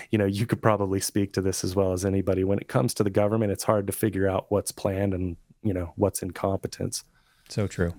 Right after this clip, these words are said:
Speaker 1: You know, so it's, you know, there's a lot of money involved. There's politics involved. Sure, there's nefarious actors within that.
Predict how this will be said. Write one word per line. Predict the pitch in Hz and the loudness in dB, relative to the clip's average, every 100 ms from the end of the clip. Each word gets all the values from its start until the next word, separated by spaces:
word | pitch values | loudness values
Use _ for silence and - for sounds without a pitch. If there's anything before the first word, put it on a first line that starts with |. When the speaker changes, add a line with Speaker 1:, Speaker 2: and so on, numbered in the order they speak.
| - - _ _ - | -14 -20 _ _ -2
Speaker 1:
You | 95 | 0
know, | 90 | 0
so | 87 - 117 104 | -2 0 2 2
it's, | 139 120 - - - | 2 0 0 -6 -4
you | - | 0
know, | 110 | 2
there's | 110 113 | 4 2
a | 113 | 4
lot | 123 135 | 2 2
of | 120 | 2
money | 120 120 120 | 2 2 2
involved. | 113 107 107 107 101 | 2 2 2 0 0
There's | 98 95 | -4 -4
politics | - 110 107 - 104 - | 2 2 2 -2 -4 0
involved. | 104 98 95 98 98 98 - _ _ _ _ _ _ _ | 0 2 2 2 2 -2 -6 _ _ _ _ _ _ _
Sure, | - 127 117 | 0 4 4
there's | 95 90 | 2 0
nefarious | 95 87 101 90 87 85 | -2 -2 -2 0 -2 -2
actors | 92 90 - 95 | -2 -2 -2 -2
within | 90 85 95 90 | -2 -2 -2 -2
that. | 90 | -4